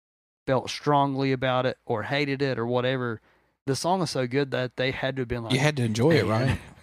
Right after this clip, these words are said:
Speaker 2: It's like,
Speaker 1: She's like,
Speaker 2: it's a hit. Yeah. <laughs> Nothing to be said. It's Mary Chapin Carpenter. It's an amazing song.
Speaker 1: <laughs>
Speaker 2: Okay, I'll, I will say this about this song, the more I've listened to it,
Speaker 1: Mm.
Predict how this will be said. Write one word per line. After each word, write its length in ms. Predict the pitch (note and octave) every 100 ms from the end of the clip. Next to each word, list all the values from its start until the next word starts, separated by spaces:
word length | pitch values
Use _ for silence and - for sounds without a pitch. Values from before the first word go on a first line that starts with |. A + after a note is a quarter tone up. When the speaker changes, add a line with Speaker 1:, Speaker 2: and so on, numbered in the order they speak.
| -
Speaker 2:
It's 140 | D#3+
like, 160 | G#2+ F#2+
Speaker 1:
She's 160 | - C2
like, 80 |
Speaker 2:
it's 80 | -
a 60 | A#2
hit. 280 | C3+ F3 - - -
Yeah. 220 | A2+ - - - -
<laughs> 340 | - - - C3
Nothing 280 | B2 C3+
to 60 | B2+
be 120 | C3+
said. 260 | B2 C#3+ D#3
It's 180 | - B2
Mary 200 | B2 B2+
Chapin 260 | B2 A#2+ G#2+
Carpenter. 420 | B2 D#3 A2+ A2
It's 120 | A2+ A#2+
an 60 | A#2+
amazing 400 | A#2 A#2+ B2+ B2
song. 300 | C#3 D#3 D3
Speaker 1:
<laughs> 40 | - - - - - - - - - - _
Speaker 2:
Okay, 260 | D3 C#3 G#2
I'll, 300 | A#2+ D3+ - -
I 60 | D3
will 140 | E3+
say 180 | E3 B2+
this 300 | A2+ C#3 -
about 400 | A#2+ C3 A#2 - _ _ _ _ _ - - - -
this 120 | B2+
song, 220 | B2+ B2
the 60 | B2
more 160 | B2 A#2
I've 120 | A2
listened 260 | A2+ B2
to 140 | B2+ B2 A#2
it, 180 | - -
Speaker 1:
Mm. 320 | G#2+ G2+